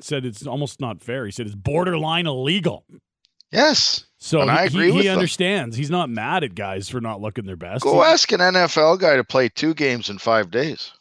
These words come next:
Speaker 1: It's, it looks awful. We see it on Thursday
Speaker 2: They would,
Speaker 1: nights. It's
Speaker 2: they'd
Speaker 1: brutal.
Speaker 2: refuse.
Speaker 1: No,
Speaker 2: They'd
Speaker 1: you
Speaker 2: be
Speaker 1: go
Speaker 2: like,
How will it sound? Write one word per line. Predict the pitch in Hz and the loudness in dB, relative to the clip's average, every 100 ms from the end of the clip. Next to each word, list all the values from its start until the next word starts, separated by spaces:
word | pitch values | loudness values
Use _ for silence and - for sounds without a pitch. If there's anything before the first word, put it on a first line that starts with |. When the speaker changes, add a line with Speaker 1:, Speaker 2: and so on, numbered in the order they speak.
| _ _ - | _ _ -20
Speaker 1:
It's, | 95 98 98 92 - | -14 -12 -14 -14 -12
it | 107 | -8
looks | 110 113 135 | -6 -4 0
awful. | 131 156 113 | 0 0 -2
We | 92 | -6
see | 101 131 | -6 -4
it | 120 | -4
on | 120 | -2
Thursday | 139 196 | 2 4
Speaker 2:
They | 202 | 4
would, | |
Speaker 1:
nights. | 160 208 - | 4 2 0
It's | 180 | -2
Speaker 2:
they'd | 185 208 | 2 2
Speaker 1:
brutal. | 202 131 190 143 | 4 4 4 2
Speaker 2:
refuse. | 233 330 349 285 - - - | 0 2 2 2 0 -2 -4
Speaker 1:
No, | 147 | 2
Speaker 2:
They'd | 196 | 2
Speaker 1:
you | 123 | 4
Speaker 2:
be | 127 | 2
Speaker 1:
go | |
Speaker 2:
like, | - - | 2 0